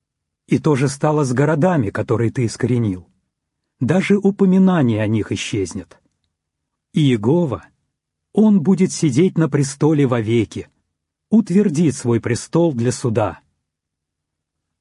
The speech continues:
Он в праведности будет судить землю и дела племён разбирать честно. Иегова станет укреплённой высотой для сокрушённого, укреплённой высотой во времена бедствия.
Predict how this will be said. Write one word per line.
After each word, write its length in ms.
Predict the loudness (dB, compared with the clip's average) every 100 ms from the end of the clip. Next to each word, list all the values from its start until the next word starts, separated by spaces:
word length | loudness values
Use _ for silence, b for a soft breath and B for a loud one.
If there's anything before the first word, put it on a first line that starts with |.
| -2
Он 180 | 0
в 100 | 0
праведности 760 | -2 0 2 0 -2 -4 -4 -4
будет 320 | -2 0 -2
судить 360 | -2 -4 -2 -2
землю 560 | 0 0 2 0 -6 _ _ _ _ -2
и 100 | 0
дела 340 | 2 2 2
племён 460 | 2 2 2 2 2
разбирать 600 | 0 0 0 0 -4 -6
честно. 600 | -4 -2 -2 -4 -12 -12 _ _ _ _ _ _ _ _ _ _ _ _ _ _ _ _ _
Иегова 460 | -2 2 2 0
станет 480 | -2 -2 0 0 0
укреплённой 640 | -2 -2 -2 0 0 2 0
высотой 500 | 0 -4 -2 0 0
для 140 | 0
сокрушённого, 920 | -4 -6 -6 -2 -2 0 -2 -6 -14 -20 _ _ _ _ _ -6
укреплённой 720 | -2 -2 0 0 2 2 0
высотой 600 | -2 -4 -4 0 2 2
во 140 | 0
времена 460 | 0 2 2 0 -2
бедствия. 680 | -2 -2 -2 -6 -12 -12